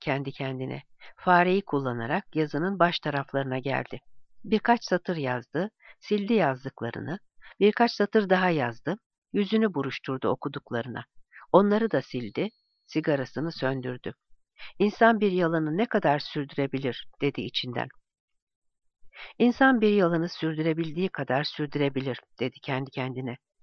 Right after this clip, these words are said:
Yirmi dakika kadar sonra içerideki küçük odada yatağına uzanırken, çalışırken, çalışmaya çalışırken uykusunun gelmesiyle ilgili bir şeyler yapması gerektiğini hatırlattı kendine doksan altıncı kez.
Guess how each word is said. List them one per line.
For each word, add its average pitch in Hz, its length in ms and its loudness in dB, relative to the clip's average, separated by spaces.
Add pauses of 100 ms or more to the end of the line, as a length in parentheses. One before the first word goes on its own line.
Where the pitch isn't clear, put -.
(260)
Yirmi 247 280 6
dakika 139 480 -2
kadar 127 360 0
sonra 123 440 -4 (380)
içerideki 190 580 0
küçük - 320 -6
odada 139 300 -2
yatağına 139 520 -4
uzanırken, 123 640 -8 (1120)
çalışırken, 240 760 2
çalışmaya 180 520 2
çalışırken 139 760 -2 (140)
uykusunun 226 600 2
gelmesiyle 190 640 2
ilgili 127 420 -6
bir 160 100 -4
şeyler 156 420 0
yapması 139 480 -2
gerektiğini 135 540 -4
hatırlattı 143 640 -6
kendine 113 500 -6 (240)
doksan 143 300 0
altıncı 135 460 -4
kez. - 320 -8